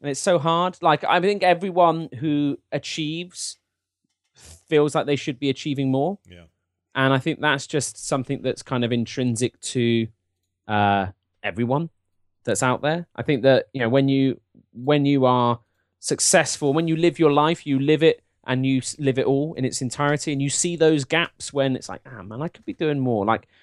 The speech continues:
Speaker 1: maybe I shouldn't be, you know, kicking out and playing a game here. Maybe I should be doing that thing." Or, "I've always wanted to learn the guitar. I've never really learned the guitar. Maybe I should learn the guitar.
Speaker 2: Yeah.
Speaker 1: I should do that.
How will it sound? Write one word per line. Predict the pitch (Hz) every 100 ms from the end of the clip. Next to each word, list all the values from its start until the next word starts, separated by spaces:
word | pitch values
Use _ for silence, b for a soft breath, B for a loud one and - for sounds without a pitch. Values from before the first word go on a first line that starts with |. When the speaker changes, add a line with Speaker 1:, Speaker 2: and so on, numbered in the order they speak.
| b
Speaker 1:
maybe | 196 185 196
I |
shouldn't | 165 - 165 -
be, | 135 127
you | 120 117
know, | 104
kicking | - 131 120
out | 113 -
and | 117 110 -
playing | 127 107
a |
game | 127 123 120
here. | 107 107
Maybe | 120 120
I | 113
should | 113
be | 110
doing | 117 107
that | - -
thing." | 123 110
Or, | 107 104 b b
"I've | -
always | 427 392 403
wanted | 339
to | -
learn | 254 240
the | 240
guitar. | - 214 208 123
I've |
never | 196 269
really | 240 233
learned | 202 202
the | -
guitar. | - - 156
Maybe | 175 233
I |
should | 233 220
learn | 202 165
the |
guitar. | - - 71 64 -
Speaker 2:
Yeah. | 101 90
Speaker 1:
I | 196
should | - 233
do | 185 127
that. | 80 -